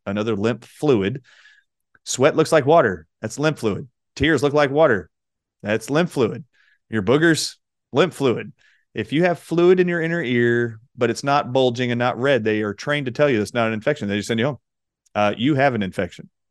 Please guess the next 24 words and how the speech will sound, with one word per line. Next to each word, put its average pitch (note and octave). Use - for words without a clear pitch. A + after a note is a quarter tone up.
It A2
just B2
may C3
not B2+
be G#2
viral A2
or -
bacterial. G#2
It's -
most F#2+
likely G2+
fungal A#2
or A#2
parasitic. F#2+
So B2
just A#2
want B2
you E3
to D#3+
know C3
that A#2+
is A2+
not B2
true. C#3